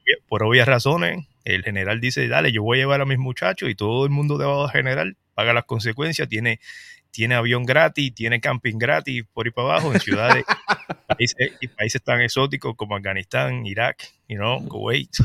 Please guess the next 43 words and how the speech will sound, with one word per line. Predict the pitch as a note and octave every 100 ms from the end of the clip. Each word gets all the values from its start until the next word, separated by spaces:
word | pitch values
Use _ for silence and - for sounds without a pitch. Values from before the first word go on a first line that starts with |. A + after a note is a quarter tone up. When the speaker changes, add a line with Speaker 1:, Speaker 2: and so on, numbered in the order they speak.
| - -
Speaker 1:
<laughs> | - - - F3 - - - -
por, | - A#2+ A2+ - - - - -
por | - A2+
espacio | - B2+ C3+ B2+
de | B2
un | B2
año | A#2+ C3 A#2+
cada | G#2 A2
vez | A2+ A2+
que | A#2
uno | G2
iba, | F2+ F2 F2+
tú | F#2+
sabes, | F#2+ G2+ G2 G2+ G#2 _
con | -
la | G2+
excepción | G2 G2+ A#2+ A#2
de | A#2+
uno | C#3 C3+
que | A2+
fueron | G2+ G#2
dieciocho | G#2 G2 - G2+ -
meses, | C3 C3+ G#2+ G#2+ - _ _ _ _ -
eh, | G#2+ F#2+ F#2+ A2
que |
estuvimos | - G#2 G2 G2+
por | - G2
allá. | F2+ E2+ - _ _ _ _ -
Speaker 2:
¿En | C3
Speaker 1:
Pero | G2
Speaker 2:
cuál | C#3+
Speaker 1:
imagínate. | D#3+ D3+ D3
Speaker 2:
estuviste, | D3+ C#3 B2+ A#2+ A#2 A2
eh, |
dieciocho | G#2+ G#2+ A#2+ A2 A2
meses? | G2+ F2+ E2+ _ _ _ _ _ - - -
Speaker 1:
Ese | A#2 A#2+
fue | C#3
en |
el | D3+
dos | C3+
mil | A#2+ C3
siete, | - D3 D3+ - F#3